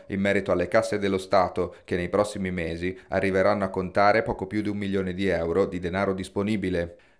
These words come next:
A lanciare l'allarme è Simone Celli, il nuovo segretario di Stato addetto alle finanze, che spiega come,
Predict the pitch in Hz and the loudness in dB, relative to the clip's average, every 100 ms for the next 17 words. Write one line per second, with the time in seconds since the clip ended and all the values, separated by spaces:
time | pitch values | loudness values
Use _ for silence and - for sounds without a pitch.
0 | - 101 101 90 - 104 98 98 98 92 | -2 2 4 2 4 4 6 4 4 4
1 | 90 95 104 - - 95 98 104 101 95 | 2 -2 -4 -6 -8 -6 -2 0 0 0
2 | 107 98 92 95 - 101 95 95 95 90 | 2 2 2 -2 -2 -2 -2 -2 -2 -4
3 | 92 101 95 92 90 - 87 80 95 87 | -2 0 0 -2 -4 0 2 2 0 -2
4 | 98 101 95 95 92 104 92 87 95 87 | -2 0 0 0 -2 0 -2 -2 -2 -2
5 | - - 92 - 95 92 90 117 104 90 | -6 -6 -6 -2 0 0 0 4 4 2
6 | 82 | -4